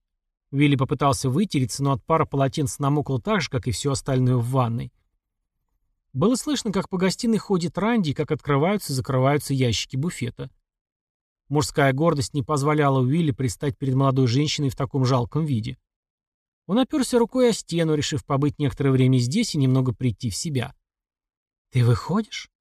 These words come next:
послышался из-за двери голос Ранди. «Да», —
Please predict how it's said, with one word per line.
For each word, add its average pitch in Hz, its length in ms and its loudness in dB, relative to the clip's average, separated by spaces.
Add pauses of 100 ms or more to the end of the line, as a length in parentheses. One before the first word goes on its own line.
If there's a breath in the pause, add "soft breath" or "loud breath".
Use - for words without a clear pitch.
(140)
послышался 139 560 -4
из-за 123 220 0
двери 147 280 0
голос 127 380 -2
Ранди. 123 380 -2 (800)
«Да», — 196 480 2